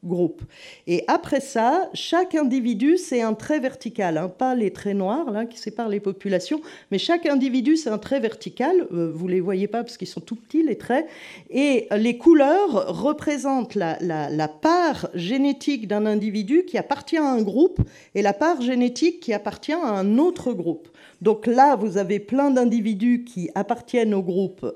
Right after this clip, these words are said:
euh, orange, et là, vous avez plein d'individus qui appartiennent au groupe violet, et là, vous avez des individus qui ont une partie de leur génome qui correspond plutôt au groupe orange, et une partie de leur génome qui correspond plutôt au groupe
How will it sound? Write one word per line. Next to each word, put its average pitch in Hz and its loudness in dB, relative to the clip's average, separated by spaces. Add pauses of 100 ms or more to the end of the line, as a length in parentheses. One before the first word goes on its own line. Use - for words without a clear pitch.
(100)
euh, 147 -6
orange, 214 2 (300)
et 196 2
là, 247 4
vous 220 2
avez 190 2
plein 269 2
d'individus 247 4
qui 240 -2
appartiennent 226 0
au 196 2
groupe 254 0 (120)
violet, 180 2 (300)
et 190 2
là, 277 6
vous 240 0
avez 233 2
des 226 -2
individus 208 2
qui 214 0
ont 349 2
une 240 4
partie 254 0
de 233 -2
leur 233 0
génome 220 2
qui 165 -14
correspond 190 -2
plutôt 254 -2
au 233 0
groupe 196 -4
orange, 190 0 (300)
et 202 4
une 208 2
partie 233 0
de 277 0
leur 214 -2
génome 226 2
qui 233 -6
correspond 233 0
plutôt 269 -2
au 214 0
groupe 262 0